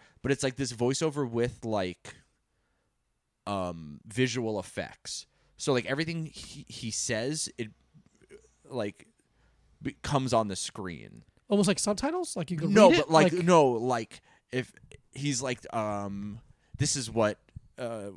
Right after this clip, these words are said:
Speaker 1: this is what my dad looked like in two thousand and three," and then it's a picture of the dad.
Speaker 2: Oh,
Speaker 1: And then kind
Speaker 2: okay,
Speaker 1: of, like,
Speaker 2: okay.
Speaker 1: does this, like, over and over.
Speaker 2: Understood.
Speaker 1: Yeah, yeah, yeah. And it's really good. I don't know. I think it's really, I think it's great. I think it's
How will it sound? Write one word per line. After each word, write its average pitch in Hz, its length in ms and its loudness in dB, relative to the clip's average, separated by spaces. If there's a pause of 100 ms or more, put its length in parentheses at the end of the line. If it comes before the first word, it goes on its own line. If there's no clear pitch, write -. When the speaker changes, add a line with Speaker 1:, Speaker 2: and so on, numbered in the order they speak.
(380)
Speaker 1:
this 131 180 -4
is 117 80 0
what 117 100 0
my 107 100 0
dad 123 180 -2
looked 110 120 -8
like 90 140 -6
in 92 60 -12
two 107 120 -8
thousand 101 240 -2
and 98 80 -8
three," 104 160 -6
and 80 60 -10
then 90 80 -12
it's 87 100 -14
a 82 60 -12
picture - 280 -8
of 87 60 -6
the 95 60 -6
dad. 95 180 0
Speaker 2:
Oh, 302 320 12
Speaker 1:
And - 20 12
then 285 160 12
kind 254 120 12
Speaker 2:
okay, 262 100 6
Speaker 1:
of, 233 40 8
like, 214 80 2
Speaker 2:
okay. 214 60 4
Speaker 1:
does 294 120 2
this, 135 240 0
like, 127 260 -4
over 147 160 10
and 233 80 10
over. 208 100 8
Speaker 2:
Understood. 180 220 6 (140)
Speaker 1:
Yeah, 185 180 4
yeah, 147 140 -2
yeah. 107 240 -8
And 151 80 -4
it's 160 100 -4
really 190 160 2
good. 95 180 -4
I 101 80 -6
don't 92 100 -8
know. 80 100 -8
I 95 40 -6
think 139 160 -2
it's - 140 -8
really, 117 140 -6
I 104 80 -2
think 110 160 -6
it's 92 100 -10
great. 71 280 -10
I 113 100 -4
think 151 280 -4
it's - 260 -8